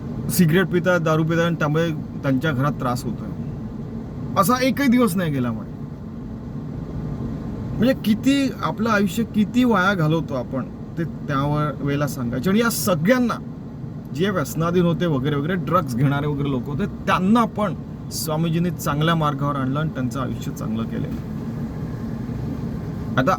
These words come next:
आ-, आम्ही चार पाच गो-, विद्यार्थ्यांना वगैरे चांगलं म्हणलं आणि ते झाले सुधार-, सुधारले, ती गोष्ट वेगळी. स्वामीजींनी हजारो लोकांना सुधारलं,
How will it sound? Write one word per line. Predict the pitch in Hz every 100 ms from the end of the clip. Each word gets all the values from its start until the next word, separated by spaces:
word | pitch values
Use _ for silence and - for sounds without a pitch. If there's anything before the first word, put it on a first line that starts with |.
| -
आ-, | 147 - 123 127
आम्ही | 160 185 135 120
चार | 160
पाच | 151 185
गो-, | 170 175 156 147
विद्यार्थ्यांना | 156 143 156 175 151 170 175
वगैरे | 170 165 165
चांगलं | 170 156 160
म्हणलं | 160 160
आणि | 160
ते | 165
झाले | 135 131 147
सुधार-, | 143 143 139 123 -
सुधारले, | - 135 147 156
ती | 151
गोष्ट | 147 127 147
वेगळी. | 143 143
स्वामीजींनी | 135 131 143 151
हजारो | 120 135 143
लोकांना | 131 135 127
सुधारलं, | 117 - - -